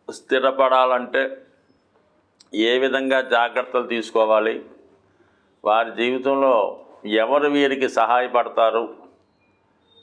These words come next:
వీళ్ళ యొక్క అదృష్ట రత్నాలు, సంఖ్యలు ఇవన్నీ కూడా ఈ వీడియోలో పరిశీలించే ప్రయత్నం చేద్దాం. కర్కాటక రాశి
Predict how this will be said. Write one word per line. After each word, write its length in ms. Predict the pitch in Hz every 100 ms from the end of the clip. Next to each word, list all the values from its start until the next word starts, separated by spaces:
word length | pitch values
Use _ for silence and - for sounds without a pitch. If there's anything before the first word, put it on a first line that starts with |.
| -
వీళ్ళ 260 | 110 120 123
యొక్క 280 | 123 120 110
అదృష్ట 500 | 104 - 139 139 139 120 95 85 - - 98
రత్నాలు, 840 | 104 113 127 123 127 156 - - - -
సంఖ్యలు 680 | 107 113 127 - 143 120 - - -
ఇవన్నీ 420 | 107 107 113 127
కూడా 440 | 117 120 139 - - - _ _ _ _ _ _ _ -
ఈ 80 | 107
వీడియోలో 760 | 110 117 127 127 117 90 - - _ _ _ - -
పరిశీలించే 600 | 104 113 - 131 123 117 117
ప్రయత్నం 480 | 107 104 107 107
చేద్దాం. 300 | 98 90 82 - - _ _ _ _ _ _ _ _ _ _ _ _ _ _ _ -
కర్కాటక 640 | 110 - - 151 151 151 151
రాశి 680 | 139 143 139 - 139 -